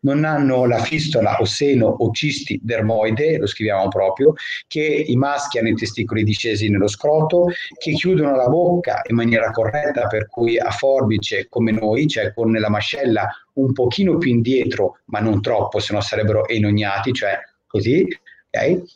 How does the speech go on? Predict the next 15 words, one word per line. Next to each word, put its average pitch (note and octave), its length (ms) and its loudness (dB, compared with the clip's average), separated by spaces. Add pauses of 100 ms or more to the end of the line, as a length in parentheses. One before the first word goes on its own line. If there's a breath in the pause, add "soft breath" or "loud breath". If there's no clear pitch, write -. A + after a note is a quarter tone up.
(640)
E D#3 280 0
addirittura D#3+ 560 2
andiamo C3+ 300 2
a C3+ 40 2
garantire C3+ 540 2
che A2+ 100 0
nel A2 160 2
caso D#3 260 0
di A2+ 120 4
gravi B2+ 260 2
displasie A2+ 580 0
dell'anca A#2 480 2
e A2 140 0
del G2+ 180 2
gomito, G2 480 2